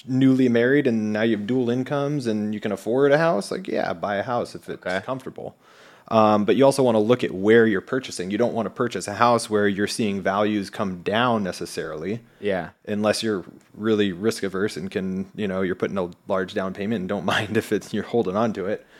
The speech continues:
Speaker 1: But
Speaker 2: Yeah.
Speaker 1: places like where we live, I mean, it's gonna take a big crash to really affect housing prices, you
Speaker 2: So it's
Speaker 1: know?
Speaker 2: almost what you would say in essence, how you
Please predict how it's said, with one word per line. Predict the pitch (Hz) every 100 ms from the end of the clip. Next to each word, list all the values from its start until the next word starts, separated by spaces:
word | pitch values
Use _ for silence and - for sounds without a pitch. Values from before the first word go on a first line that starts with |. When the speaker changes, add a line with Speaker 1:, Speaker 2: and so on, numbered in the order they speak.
| - - - -
Speaker 1:
But | 113 123
Speaker 2:
Yeah. | 120 104 90 87
Speaker 1:
places | - 202 170 120
like | 117 98
where | 113 92
we | 110 160
live, | 110 95 98
I |
mean, | 101 107
it's | 101
gonna | - 101
take | 117 107
a |
big | 90 104 98 - _
crash | - 120 104 -
to | -
really | 104 131 110
affect | 98 - 92 -
housing | 98 90 -
prices, | - 55 - - - -
you | -
Speaker 2:
So | 113
it's | 113
Speaker 1:
know? | 127
Speaker 2:
almost | 135 131 123 113 - _ _ _ _ -
what | 117 117
you | 113 110
would | 107 95
say | - 104 104
in | 104
essence, | 98 104 - 104 92 - -
how | 104 104
you | 104 98 101 101 101 98 98